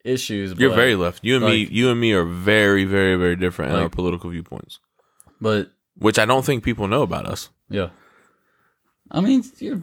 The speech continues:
Speaker 1: probably more left than you think you are. I don't
Speaker 2: I mean, I
Speaker 1: think you're
Speaker 2: probably
Speaker 1: really
Speaker 2: am. I think I'm more neutral. I'm more like,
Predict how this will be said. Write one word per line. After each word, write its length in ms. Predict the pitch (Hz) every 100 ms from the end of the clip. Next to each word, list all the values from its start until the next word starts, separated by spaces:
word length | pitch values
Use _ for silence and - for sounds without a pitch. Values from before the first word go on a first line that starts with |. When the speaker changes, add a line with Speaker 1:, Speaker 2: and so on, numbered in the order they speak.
| -
Speaker 1:
probably 260 | - 80 76
more 140 | 76
left 240 | 78 78 -
than 80 | 85
you 100 | 80
think 220 | 90 87
you 100 | 80
are. 60 |
I 40 | 82
don't 80 | 120
Speaker 2:
I 40 | 135
mean, 80 |
I 80 | 143
Speaker 1:
think 60 | 123
you're 60 | 156
Speaker 2:
probably 160 | 131 110
Speaker 1:
really 80 |
Speaker 2:
am. 80 | 104
I 80 | 117
think 180 | 156 139
I'm 60 | 113
more 140 | 95
neutral. 420 | 90 107 - 85 -
I'm 140 | 123
more 220 | 139 131 113
like, 200 | 92